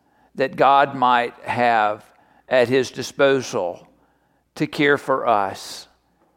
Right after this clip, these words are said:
individually and certainly corporately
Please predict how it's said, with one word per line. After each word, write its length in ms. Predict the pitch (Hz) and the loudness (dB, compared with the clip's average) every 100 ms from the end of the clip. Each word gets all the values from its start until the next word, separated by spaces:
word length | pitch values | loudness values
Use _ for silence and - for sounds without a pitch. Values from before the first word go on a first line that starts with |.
| _ _ _ - | _ _ _ -6
individually 1120 | 147 147 123 143 156 160 156 131 113 98 104 _ _ _ - | -4 -2 0 0 0 0 -2 0 -2 -4 -10 _ _ _ -6
and 200 | 131 123 | -4 -4
certainly 580 | - 185 196 190 165 156 | -2 0 0 0 -8 -8
corporately 960 | - - 190 185 165 - 127 107 92 | -6 -2 -2 0 -4 -2 -4 -6 -6